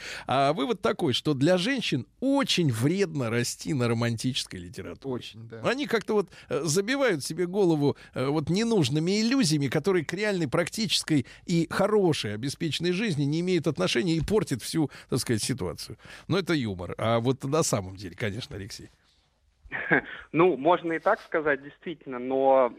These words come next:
Speaker 3: э, конечно же, содержание и значение этого романа Флабера, э, гораздо больше, потому что, э, м, Флабер п-, придумал, как заново рассказать эту, э, историю, историю о супружеской измене, историю
Speaker 1: Мгм.
Speaker 3: об адюльтере.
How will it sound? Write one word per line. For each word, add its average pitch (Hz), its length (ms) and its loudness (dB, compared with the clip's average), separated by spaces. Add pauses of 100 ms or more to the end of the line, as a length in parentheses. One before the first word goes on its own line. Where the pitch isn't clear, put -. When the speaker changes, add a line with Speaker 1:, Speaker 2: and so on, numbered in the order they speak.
(140)
Speaker 3:
э, 120 120 -4
конечно 147 480 -4
же, 127 100 -16 (100)
содержание 131 640 0
и 113 80 -12
значение 120 760 -2
этого 113 360 -8
романа 113 460 -6
Флабера, 139 500 0 (460)
э, 117 240 0
гораздо 135 440 -2
больше, 196 420 -14
потому 123 400 -8
что, 131 460 0 (400)
э, - 80 -14
м, 117 1120 -2
Флабер 147 320 2
п-, - 180 -18 (340)
придумал, 151 500 0
как 143 300 6
заново 147 320 2
рассказать 127 640 0
эту, 113 1080 -2
э, - 60 -4
историю, 156 540 4
историю 135 440 2
о 120 180 -2
супружеской - 600 -8
измене, 101 400 -8 (240)
историю 127 400 4
Speaker 1:
Мгм. 113 80 6
Speaker 3:
об 117 60 -4
адюльтере. 117 560 0